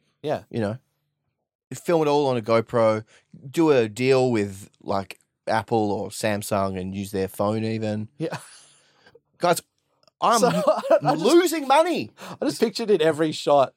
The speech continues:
Speaker 1: instead of, like, filming on the phone, like, they're all just always on calls. Like,
Speaker 2: <laughs>
Speaker 1: "Hang on, I'm, I'd like to keep going with my, the camera, but I've gotta get a call on my," wow, this is a really convenient flip phone.
Speaker 2: Wow, that's really,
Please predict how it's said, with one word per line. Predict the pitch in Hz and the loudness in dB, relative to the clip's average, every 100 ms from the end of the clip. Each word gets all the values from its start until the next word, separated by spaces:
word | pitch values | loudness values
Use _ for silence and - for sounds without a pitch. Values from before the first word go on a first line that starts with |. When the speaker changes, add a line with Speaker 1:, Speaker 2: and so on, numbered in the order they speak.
| - | -10
Speaker 1:
instead | 127 - 143 127 | -10 -4 -2 0
of, | 127 | -2
like, | 120 - | -4 -6
filming | 143 123 123 | -6 -4 -4
on | |
the | 127 | -6
phone, | 131 | -10
like, | 170 139 | -8 -2
they're | 135 | 0
all | 170 202 | 2 0
just | 262 202 | -2 -4
always | 160 156 156 156 | 0 2 2 0
on | 139 | -2
calls. | 123 135 143 233 147 | -4 -2 -2 0 0
Like, | 117 | 0
Speaker 2:
<laughs> | - 180 - 180 - - - 143 - 135 | 0 -4 -4 -2 -2 -2 -2 -4 -4 -2
Speaker 1:
"Hang | 175 | 2
on, | 175 165 | 2 4
I'm, | 156 127 - - | 2 0 -12 -6
I'd | 147 151 | -2 2
like | 160 | 0
to | - | 0
keep | - 151 117 | -4 -2 2
going | 147 147 | 2 2
with | 143 101 | 0 0
my, | 131 127 123 165 - | 2 2 2 0 0
the | 180 123 | -2 0
camera, | 170 160 147 | 0 0 0
but | 139 | 2
I've | 139 123 - | 2 2 2
gotta | 165 147 113 | 2 2 0
get | - 127 | -2 -4
a | 117 | -4
call | - 165 151 | 0 2 4
on | 120 | 2
my," | 117 110 | -2 -4
wow, | 170 247 139 | -2 -2 -2
this | 196 139 | -6 -8
is | 113 | -10
a | |
really | 104 151 165 | -6 -2 -2
convenient | - 110 95 123 190 107 - | -4 -12 -10 -10 -8 -10 -10
flip | 165 - | -10 -10
phone. | - 95 | -8 -6
Speaker 2:
Wow, | 135 127 104 | -4 -6 -6
that's | 123 147 - | -8 -10 -10
really, | 139 156 135 | -8 -6 -6